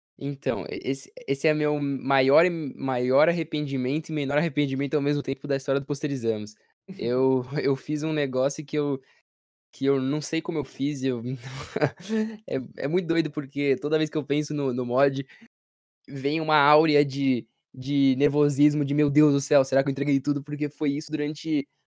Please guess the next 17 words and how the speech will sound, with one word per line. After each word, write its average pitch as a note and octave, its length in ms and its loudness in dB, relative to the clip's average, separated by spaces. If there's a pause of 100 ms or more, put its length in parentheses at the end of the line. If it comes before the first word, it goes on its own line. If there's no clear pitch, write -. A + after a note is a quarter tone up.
(160)
quatro C#3+ 360 4
meses, C3 520 0 (480)
eh, A2 280 -2
na A#2+ 140 -2
pandemia, C3+ 560 0
ou C3 60 -2
pouco - 220 -8
menos D3+ 220 -2
que - 80 -20
quatro A2+ 220 -10
meses. A2 300 -6 (600)
Mas, B2 520 0
pô, A#2 260 -2 (120)
a A2 100 -6
ideia B2+ 220 2
é - 20 4
o - 40 0